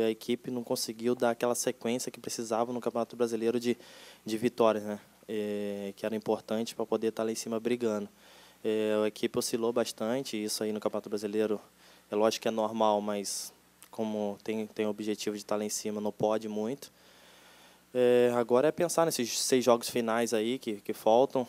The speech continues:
é, focar ao máximo, tentar procurar, é, somar o máximo de pontos, se vamos chegar na Libertadores ou não. Aí é outro caso, mas vamos em busca disso, porque ainda há a possibilidade,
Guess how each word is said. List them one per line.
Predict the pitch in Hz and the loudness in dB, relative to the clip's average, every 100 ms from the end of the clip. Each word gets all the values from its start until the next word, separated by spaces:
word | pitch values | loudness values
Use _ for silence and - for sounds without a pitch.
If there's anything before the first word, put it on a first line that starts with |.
| - | -4
é, | 110 107 107 104 - | -2 0 0 -2 0
focar | 110 - 110 | 0 4 2
ao | |
máximo, | 110 110 127 - 120 110 104 _ | 4 2 2 0 -4 -4 -6 _
tentar | - 104 113 | -8 -4 -2
procurar, | 113 110 110 107 110 - _ - - _ | 0 0 2 2 0 -4 _ -20 -20 _
é, | 113 110 107 107 104 101 101 98 98 | -4 -2 -2 -2 -2 -4 -4 -6 -6
somar | - 107 | -2 0
o | 110 | 2
máximo | 113 - | 0 -2
de | 110 | -6
pontos, | 110 117 120 117 | -4 0 0 0
se | - | -2
vamos | 110 113 113 | -2 -2 -4
chegar | 107 110 | -2 -2
na | |
Libertadores | 110 101 110 107 | -2 -2 -2 -2
ou | 110 | 0
não. | 104 98 _ _ _ - - _ | -4 -4 _ _ _ -20 -20 _
Aí | 104 101 104 | -6 -2 0
é | |
outro | 107 113 - | 2 2 0
caso, | - 113 127 127 | 0 4 4 4
mas | 117 107 | 0 0
vamos | 107 113 113 - - - | 0 0 0 -2 -6 -6
em | 110 | -6
busca | 104 110 - 107 | 0 -2 0 -2
disso, | 104 110 135 120 | 0 0 0 0
porque | 107 - | -4 -4
ainda | 107 104 | -4 -2
há | 104 | 0
a | 104 | 0
possibilidade, | 107 - 110 104 107 123 - | -2 -4 -6 0 2 2 0